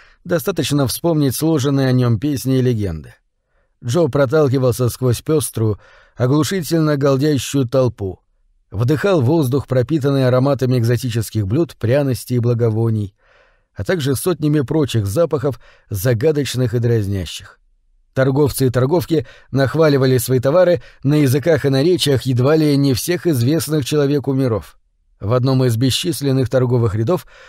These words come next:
он остановился, привлечённый ярким пятном, мелькнувшим в глубине неказистой ловчонки. Нестерпимо алый цвет почти физически царапал глаза.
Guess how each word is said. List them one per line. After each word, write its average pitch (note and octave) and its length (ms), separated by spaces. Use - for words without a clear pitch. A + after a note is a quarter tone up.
он F#3+ 160
остановился, F3+ 640
привлечённый D3 720
ярким C3 420
пятном, C#3+ 380
мелькнувшим D3+ 720
в B2+ 60
глубине D3 480
неказистой D3+ 640
ловчонки. B2 580
Нестерпимо C3+ 1000
алый B2 260
цвет B2+ 380
почти B2+ 440
физически D3 760
царапал C3 520
глаза. A#2 520